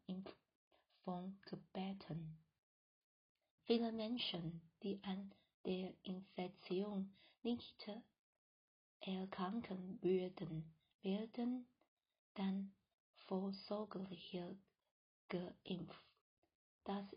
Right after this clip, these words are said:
Immunsystem des Körpers wird aufs Äußerste gefordert und unter solchen Umständen manchmal,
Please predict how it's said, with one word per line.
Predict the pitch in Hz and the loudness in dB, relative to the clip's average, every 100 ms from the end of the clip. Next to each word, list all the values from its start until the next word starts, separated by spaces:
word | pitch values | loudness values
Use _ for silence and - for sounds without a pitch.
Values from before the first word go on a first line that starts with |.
| - | -12
Immunsystem | - 208 208 202 196 202 - 196 - - 220 196 - - _ _ - | -6 -6 -2 2 2 0 -4 -10 -12 -6 -2 -2 -4 -10 _ _ -10
des | 180 190 | -8 -8
Körpers | - - 226 226 165 160 160 - _ _ - | -6 2 2 2 0 0 -2 -12 _ _ -4
wird | 185 196 220 233 | -2 0 -4 -6
aufs | 180 175 - _ _ - - _ - | -6 -6 -8 _ _ -20 -20 _ -2
Äußerste | 208 226 - - - - 180 196 240 - _ _ _ - | 0 0 -4 -18 -12 -4 0 0 -2 -6 _ _ _ -6
gefordert | 185 190 - 214 208 196 160 160 - _ _ | -6 -6 -2 0 0 0 0 -2 -8 _ _
und | - 180 180 | -2 -2 -2
unter | 180 185 202 233 240 - 214 220 226 - - | -2 2 2 2 -2 -2 -2 -2 -6 -6 -4
solchen | 185 214 - 214 214 - - _ - | -2 -4 -2 -2 -2 -6 -18 _ -8
Umständen | 175 185 - - 196 202 196 185 160 156 156 - _ - | -4 -4 -6 0 0 2 -2 -2 2 2 0 -10 _ -4
manchmal, | 170 185 - 170 156 | -4 -4 -6 -2 0